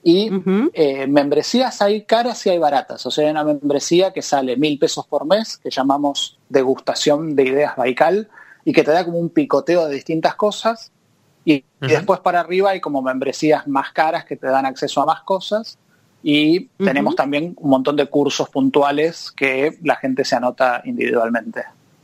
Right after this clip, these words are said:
Speaker 2: Buenísimo.
Speaker 3: ¿En qué consiste esa degustación? ¿Cómo, cómo es? ¿Son como pequeñas charlas? ¿Son, es como una especie de, de, de, eh, formato así, tipo ted X o algo así? ¿Cómo, cómo, cómo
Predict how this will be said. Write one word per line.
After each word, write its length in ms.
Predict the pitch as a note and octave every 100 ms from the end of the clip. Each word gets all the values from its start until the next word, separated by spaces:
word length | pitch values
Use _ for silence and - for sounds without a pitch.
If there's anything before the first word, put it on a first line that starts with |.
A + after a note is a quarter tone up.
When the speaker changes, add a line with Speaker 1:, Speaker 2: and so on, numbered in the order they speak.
| _ _ _ _ _ _
Speaker 2:
Buenísimo. 640 | D#3 D3+ B2+ - B2 A#2+ B2+ - _ _ _ _ _ -
Speaker 3:
¿En 160 | D3
qué 120 | C3 E3
consiste 420 | F3+ E3 D3+ C#3
esa 180 | C#3+ B2+
degustación? 680 | B2+ B2 B2 A#2+ C3 A#2 A2+
¿Cómo, 320 | B2+ A#2+ A2+
cómo 240 | C3 A#2+
es? 100 | A2+
¿Son 140 | C3 A#2+
como 240 | C3+ A#2
pequeñas 400 | A#2 C#3 C3 A#2
charlas? 480 | D3+ F3 F3 C3+ B2+
¿Son, 180 | C3+ B2
es 120 | A#2+
como 140 | A#2+ B2
una 100 | A#2+
especie 360 | A#2+ C3+ C3+
de, 200 | A#2+ A2+
de, 180 | G#2+ G#2+
de, 120 | G#2 G#2 A#2 B2+ _ _ - - _ -
eh, 240 | - E3
formato 500 | - B2+ B2+ C3 C3+
así, 800 | A#2+ C#3 B2+ B2 A#2 A2 G#2 G2+
tipo 260 | A#2+ B2 A#2
ted 260 | C3+ C3+ B2
X 220 | A#2 A#2 B2
o 460 | A2 A2+ A2 G#2+
algo 180 | A2+ A2
así? 420 | A2 C#3+ F#3 F#3
¿Cómo, 240 | D#3 C3+ C3
cómo, 380 | D3+ C#3 B2+
cómo 480 | A#2+ D#3 C#3+ C3 B2